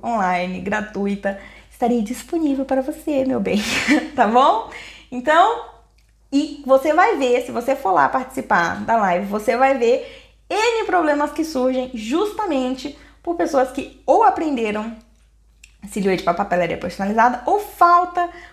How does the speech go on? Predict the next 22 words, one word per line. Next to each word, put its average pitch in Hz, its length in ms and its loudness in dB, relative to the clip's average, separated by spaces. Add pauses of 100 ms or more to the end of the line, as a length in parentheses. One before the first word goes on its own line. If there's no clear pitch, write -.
(100)
o 285 80 -12
conhecimento 285 720 -2
do 277 140 4
funcionamento 262 540 -2
da 233 80 -2
máquina 196 380 -2
e 302 40 -6
da 320 140 0
máquina, 277 600 0 (320)
da 269 200 0
máquina 254 460 0
em 294 120 -2
si. 247 420 -4
Eu 302 60 -2
vou 311 100 0
mostrar 302 220 0
pra 262 140 0
vocês 262 240 -4
como 254 180 -6
solucionar 277 720 0 (380)
esses 269 300 0
problemas. 311 520 0